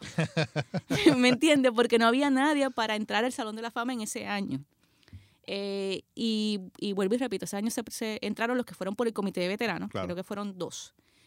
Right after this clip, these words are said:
Speaker 1: eh, que entraron por el Comité de Veteranos. Eh, pero no, o sea, no, no, no voy a entender porque nunca hay, yo, a mi entender, nunca hay, eh, en la papeleta, en la papeleta nunca, nunca hay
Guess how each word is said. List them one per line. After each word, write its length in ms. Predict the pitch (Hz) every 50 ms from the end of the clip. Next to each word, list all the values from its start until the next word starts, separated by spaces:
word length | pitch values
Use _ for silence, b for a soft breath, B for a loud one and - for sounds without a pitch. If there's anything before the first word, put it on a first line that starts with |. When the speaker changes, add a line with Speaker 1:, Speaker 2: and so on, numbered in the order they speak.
| _ _
Speaker 1:
eh, 140 | - - 160
que 80 | - 160
entraron 220 | - 151 151 165
por 100 | 165 180
el 60 | 180
Comité 300 | 180 185 175 165 - 160
de 100 | 160 160
Veteranos. 380 | 165 180 202 220 226 202 175 175 b b b b b b b b _ _
Eh, 500 | - 208 196 190 190 190 190 185 185 180 - _ _ _ _ _ _ _ _ _ _ _ _ _ _
pero 240 | - 220 202 196 202
no, 180 | 202 202 208 202
o 40 |
sea, 180 | - - 196 180
no, 760 | 180 180 - - - - - 220 226 226 233 240 254 262 254 -
no, 400 | 233 233 226 233 240 247 254 233 -
no 180 | 233 226 226 233
voy 60 | 247
a 20 |
entender 240 | 269 302 294 302 302
porque 220 | 262 247 - 220 196
nunca 600 | 202 220 233 277 311 330 294 - 285 262 269 277
hay, 180 | 285 302 311 - _ _ _ _ _ _ _ _ _ -
yo, 160 | 185 208 220 240 -
a 100 | - 214
mi 60 | 214
entender, 300 | 202 202 - 190 208 233
nunca 320 | 233 226 226 220 - 240 247
hay, 160 | 247 254 254 b b b b b b b b b b _
eh, 440 | - 208 202 202 202 196 196 190 185 190 175 180 - -
en 100 | 214 208
la 80 | 208 202
papeleta, 380 | 208 202 220 233 240 240 - b b b b b b b b -
en 80 | -
la 100 | 214 214
papeleta 320 | 196 202 196 226 240 247 247
nunca, 500 | 226 220 220 214 - 254 240 240 240 247 233 B B B B
nunca 440 | - 220 220 240 254 247 277 254 247
hay 120 | 247 247